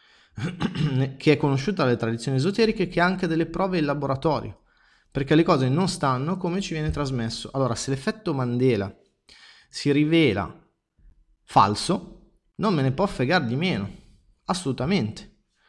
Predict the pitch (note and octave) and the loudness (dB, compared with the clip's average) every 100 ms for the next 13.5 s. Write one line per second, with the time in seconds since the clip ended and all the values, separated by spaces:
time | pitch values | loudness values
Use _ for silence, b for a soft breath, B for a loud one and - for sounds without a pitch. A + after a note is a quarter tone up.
0 | _ - D3+ F3+ D#3 D3 E3+ F#3 E3 D#3 | _ -6 -4 0 0 0 0 0 0 2
1 | D#3+ D#3+ D#3+ C#3 D3+ D#3+ F#3 - C#3+ A#2+ | 4 4 4 0 0 -2 -4 0 2 4
2 | D3 D#3+ B2+ C#3+ C#3+ A2+ D3+ C#3 A#2+ C3 | 2 0 0 0 0 0 0 -2 -2 -2
3 | D#3 C#3+ C3+ C3+ C3+ C#3 D#3 G#3+ A#2+ A#2 | -4 -2 -4 -4 -4 -2 -2 -2 -2 -2
4 | A#2 B2 - G#2 - A#2+ A#2 A2+ - C3 | -4 -4 -6 -8 -6 -6 -6 -6 -4 -2
5 | F3 C#3 B2+ C#3+ A#2 A#2+ C3 C#3+ D3 - | -2 -4 -6 -6 -4 -4 -4 -6 -10 -10
6 | G2+ - b b b b b _ - D3+ | -10 -10 b b b b b _ 2 4
7 | A#2+ G#2+ G#2 - - - C3+ A2+ D3 - | 4 0 -4 -14 -14 2 4 4 0 -4
8 | G3 B B B - F3+ F3+ D3+ C3 G3 | -8 B B B 0 2 4 0 0 4
9 | G3+ F3+ D#3 D#3+ - F#3+ D#3 E3+ F3+ C#3 | 4 4 2 0 0 0 0 0 -2 -4
10 | - D#3 D3+ D3+ D3 D#3 B2+ A2 A2+ - | -2 0 0 0 -2 0 0 -2 -4 -6
11 | A#2+ F3+ F3+ F#3+ F#3+ F3+ - C#3 A#2 - | -6 -2 -2 0 -2 -2 0 0 -2 -4
12 | A2+ A#2 A#2+ B2+ B2+ B2+ D#3+ D3 A2+ A#2 | -4 -4 -4 -4 -4 -4 -2 0 0 -2
13 | - E3 E3+ - - | -4 0 0 -2 -12